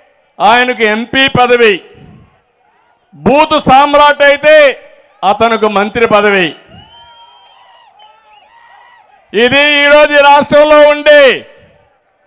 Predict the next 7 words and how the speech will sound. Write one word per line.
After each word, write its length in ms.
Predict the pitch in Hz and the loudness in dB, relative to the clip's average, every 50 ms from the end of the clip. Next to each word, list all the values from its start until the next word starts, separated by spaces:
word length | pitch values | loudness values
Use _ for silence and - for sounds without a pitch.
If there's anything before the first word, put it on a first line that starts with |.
| _ _ _ - 190 | _ _ _ -6 -2
రాజకీయం. 1000 | 240 254 285 294 285 294 294 294 294 294 302 294 294 294 285 269 247 196 143 120 - - _ _ _ _ _ _ _ _ _ _ _ _ _ _ _ _ _ _ _ _ - 175 | 0 0 0 0 0 -2 -4 -4 -2 -2 0 0 2 2 0 0 -2 -6 -12 -14 -18 -20 _ _ _ _ _ _ _ _ _ _ _ _ _ _ _ _ _ _ _ _ -6 -2
ఎంపీ 400 | 220 262 277 277 269 - 294 294 | -2 -2 -2 -4 -6 -4 -2 0
అంటే 420 | 302 294 294 294 294 302 302 302 | 0 0 -2 -2 0 0 0 0
పార్లమెంట్లో 840 | 294 294 269 277 285 294 294 294 294 294 294 294 262 262 294 302 294 | 0 0 2 2 2 2 0 -2 -2 -2 -2 -6 -4 -2 0 0 2
మాట్లాడి 680 | 285 294 285 294 285 285 302 302 302 302 302 294 269 233 214 - _ _ _ _ _ _ _ _ _ _ _ _ _ - 254 | 2 2 0 0 -2 -2 0 2 2 2 2 0 -2 -4 -8 -16 _ _ _ _ _ _ _ _ _ _ _ _ _ 0 2
కేంద్రాన్ని 600 | 294 302 311 311 302 302 302 302 294 294 285 277 | 2 2 2 0 0 2 2 2 2 0 -2 0
మెప్పించి 760 | 269 285 294 294 294 294 302 294 285 311 302 285 254 196 | 0 0 -2 0 -2 -4 -4 -2 -2 0 0 0 0 -2